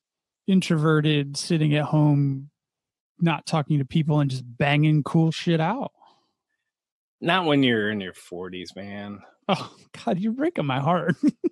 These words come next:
Speaker 2: Well, I mean, okay, so twenty-year-old programmer Kevin, shoot, was I even a programmer? Yeah, I guess I was,
Speaker 1: No,
Speaker 2: but
Speaker 1: you
Speaker 2: not
Speaker 1: weren't.
Speaker 2: profession-, I was un-, an unprofessional one. I, I was not a paid programmer at any time during my,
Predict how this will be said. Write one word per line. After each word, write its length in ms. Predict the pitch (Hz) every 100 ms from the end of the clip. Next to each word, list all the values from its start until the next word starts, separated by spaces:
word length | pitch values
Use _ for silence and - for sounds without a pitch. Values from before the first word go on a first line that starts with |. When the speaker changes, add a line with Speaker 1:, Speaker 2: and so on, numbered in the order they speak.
| - 349 339 - - - - -
Speaker 2:
Well, 220 | 233 269 247
I 60 | 254
mean, 260 | 247 220
okay, 380 | 233 - 113 -
so 420 | - - 185 147 135 - - _ _ _ _
twenty-year-old 920 | - 208 262 320 202 156 139 135 131
programmer 600 | 123 165 143 135 135 127
Kevin, 680 | 117 - 165 160 139 131 127 -
shoot, 340 | - - 151 -
was 160 | 135
I 100 | 160
even 140 | 190 196
a 60 |
programmer? 560 | 123 - 123 147 156 160
Yeah, 160 | 175 180
I 60 |
guess 180 | 170 156
I 60 | 175
was, 40 |
Speaker 1:
No, 520 | 175 170 170 165 160 170
Speaker 2:
but 80 | 175
Speaker 1:
you 60 | -
Speaker 2:
not 160 | 135 143
Speaker 1:
weren't. 100 | 151
Speaker 2:
profession-, 400 | 135 127 117 -
I 60 | -
was 120 | 151 -
un-, 240 | 170 175
an 200 | 143 147 143
unprofessional 720 | 160 165 135 - 104 - 98
one. 180 | 98 107
I, 200 | 127 131
I 60 | 131
was 180 | 135 139
not 200 | 151 143
a 40 |
paid 320 | - 139 123
programmer 560 | 135 131 110 104 107 107 _ _ _ _ -
at 100 | 139
any 220 | 143 139
time 640 | 147 139 127 117 110 113 -
during 180 | 127 117
my, 140 | 107